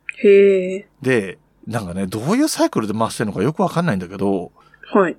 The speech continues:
Speaker 2: 週に、あ、月に二回なの、放送が。
Speaker 1: うん。
Speaker 2: なんか曜日は決まってて、
Speaker 1: 微妙。
Speaker 2: 木曜日かな？
Speaker 1: はい。
Speaker 2: 木曜日の第三、第四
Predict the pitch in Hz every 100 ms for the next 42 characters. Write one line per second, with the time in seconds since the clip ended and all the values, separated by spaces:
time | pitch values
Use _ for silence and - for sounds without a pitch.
0 | _ - - - - 269 311 233 104 92
1 | 101 - 117 - - 302 311 143 117 95
2 | 101 123 123 175 170 127 95 - _ -
3 | 110 98 104 95 78 - _ _ _ -
4 | 220 180 165 175 - - _ 175 135 170
5 | 320 302 311 302 254 226 226 - 208 214
6 | 214 202 - - 135 151 170 294 214 185
7 | 95 90 92 135 143 262 302 294 113 107
8 | 123 107 87 - _ _ 123 190 277 302
9 | - 302 285 269 214 208 214 208 220 208
10 | 196